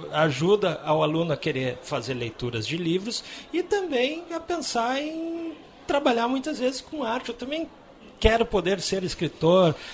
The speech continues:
também quero ser artista, também quero ser ator, não é? Então, essas,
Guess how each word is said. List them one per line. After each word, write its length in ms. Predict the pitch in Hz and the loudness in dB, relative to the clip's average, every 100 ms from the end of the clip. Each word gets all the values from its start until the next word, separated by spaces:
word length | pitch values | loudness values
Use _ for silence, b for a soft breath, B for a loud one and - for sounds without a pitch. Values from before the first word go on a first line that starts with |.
| B | B
também 280 | 208 226 226 | -2 -2 0
quero 260 | 220 208 | 0 0
ser 460 | - 202 196 196 190 | 0 0 2 2 2
artista, 680 | 160 147 - 175 190 - 160 | 2 0 -2 -2 -2 -4 -4
também 320 | 170 156 185 | -2 0 0
quero 280 | 185 175 170 | 0 -4 -4
ser 160 | - | -4
ator, 680 | 165 135 - 175 196 190 175 | -4 -4 0 4 4 4 2
não 160 | 151 170 | 0 0
é? 140 | 214 | 0
Então, 160 | 214 233 | 0 -2
essas, 340 | 240 220 | -4 -8